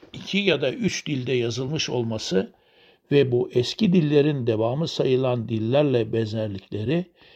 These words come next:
yazılanların çözümlenmesine yardımcı olmuştur.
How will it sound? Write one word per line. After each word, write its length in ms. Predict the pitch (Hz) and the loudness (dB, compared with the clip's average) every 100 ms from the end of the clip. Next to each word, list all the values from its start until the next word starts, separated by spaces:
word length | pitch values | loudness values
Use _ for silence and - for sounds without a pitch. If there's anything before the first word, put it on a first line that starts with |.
| _ - | _ -2
yazılanların 840 | 123 117 123 127 127 123 139 175 | 0 2 2 0 2 2 2 2
çözümlenmesine 1120 | 175 - 120 113 117 113 113 117 - 123 135 156 | 0 0 0 0 -4 -4 -6 -8 -6 -2 -2 -2
yardımcı 640 | 107 104 104 104 107 127 | -6 -6 -6 -6 -2 -4
olmuştur. 760 | - 107 101 110 - 123 - | -4 -8 -6 -8 -8 -12 -16